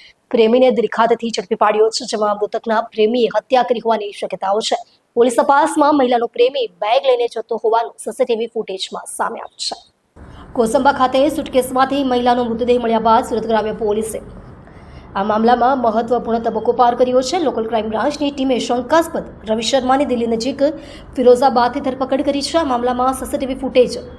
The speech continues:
નિર્ણાયક સાબિત થયું છે, જેમાં આરોપીને બેગ લઈને જતો જોવા મળ્યો હતો. તપાસ દરમિયાન જાણવા મળ્યું કે શંકાસ્પદ રવિ શર્માએ મૃતદેહના કટકા ન કરતા કપડાથી લાશને બાંધીને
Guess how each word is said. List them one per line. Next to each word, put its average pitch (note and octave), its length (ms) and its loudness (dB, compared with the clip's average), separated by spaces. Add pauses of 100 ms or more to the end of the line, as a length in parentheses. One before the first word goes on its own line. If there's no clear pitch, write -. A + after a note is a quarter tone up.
(100)
નિર્ણાયક B3 480 0
સાબિત G3 320 -4
થયું G3 240 -6
છે, B3 140 -6
જેમાં A3 340 -2 (320)
આરોપીને A#3+ 540 2 (180)
બેગ C#4+ 260 4
લઈને B3+ 160 4
જતો G#3+ 300 -6
જોવા F#3 180 -4
મળ્યો F#3+ 200 -8
હતો. E3 100 -10 (400)
તપાસ C4 340 4
દરમિયાન D#4 460 2
જાણવા C4+ 240 2
મળ્યું C4+ 320 -2
કે D4 80 -2
શંકાસ્પદ C4 760 2
રવિ A#3 180 -2
શર્માએ G#3+ 400 -2 (480)
મૃતદેહના B3 560 2
કટકા A#3+ 400 0
ન A3 140 -4
કરતા A3+ 320 -4 (260)
કપડાથી B3 540 0
લાશને A#3 360 0 (160)
બાંધીને G#3+ 400 0